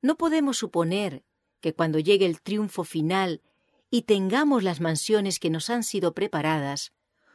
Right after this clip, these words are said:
nuestra parte será permanecer ociosos y descansar en un estado de bienaventurada inactividad. En la tierra renovada,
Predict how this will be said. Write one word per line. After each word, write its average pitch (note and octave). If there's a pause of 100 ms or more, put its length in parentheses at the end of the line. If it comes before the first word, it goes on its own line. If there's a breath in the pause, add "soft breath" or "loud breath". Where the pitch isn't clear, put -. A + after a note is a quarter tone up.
(120)
nuestra G3
parte A#3+
será F#3
permanecer D#3+
ociosos E3+
y G3+
descansar E3+ (680)
en A3
un E4
estado G3+
de D#3+
bienaventurada E3
inactividad. C#3 (1300)
En A3
la G#3+
tierra D#4
renovada, E3